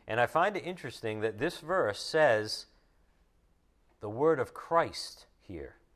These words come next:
not the word of God, as is mostly stated throughout the scriptures.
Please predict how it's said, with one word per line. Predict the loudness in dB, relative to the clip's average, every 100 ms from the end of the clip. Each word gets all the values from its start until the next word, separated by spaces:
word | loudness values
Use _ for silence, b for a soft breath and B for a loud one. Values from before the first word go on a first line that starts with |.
| _ _
not | -4 -4
the | 0
word | 0 0
of | 0
God, | 0 0 -2 -10 -6
as | -6 -4
is | -8
mostly | 0 0 0 -6
stated | -8 -8 -8 -8
throughout | 0 2 2
the | -2
scriptures. | -10 -12 -12 -20 -20